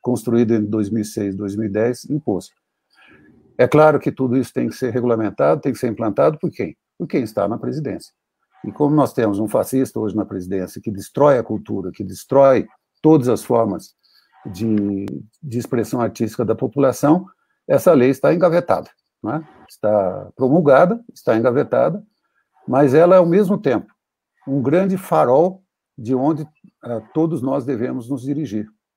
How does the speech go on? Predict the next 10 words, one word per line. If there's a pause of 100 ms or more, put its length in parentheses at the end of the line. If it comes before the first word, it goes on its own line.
(140)
na
luta
política (420)
e
na
luta, (240)
eh,
cultural (300)
em
prol,